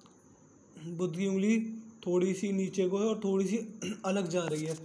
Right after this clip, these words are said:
तो दोस्तों, मैं आपको बता दूं कि ऐसे लोगों की thinking थोड़ी different होती है,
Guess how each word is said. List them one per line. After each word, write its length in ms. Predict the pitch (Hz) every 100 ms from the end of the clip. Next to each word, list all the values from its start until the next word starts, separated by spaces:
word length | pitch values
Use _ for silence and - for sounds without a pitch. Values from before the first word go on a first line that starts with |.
| - - - -
तो 80 | 180
दोस्तों, 340 | 175 185 -
मैं 100 | 220
आपको 200 | 214 185
बता 280 | 190 170 175
दूं 160 | 175 208
कि 100 | 226
ऐसे 220 | 196 190
लोगों 220 | 185 185
की 140 | 185 208
thinking 420 | 196 175 202 185
थोड़ी 200 | 196 202
different 460 | 170 - 180 175
होती 220 | 190 185 196
है, 220 | 214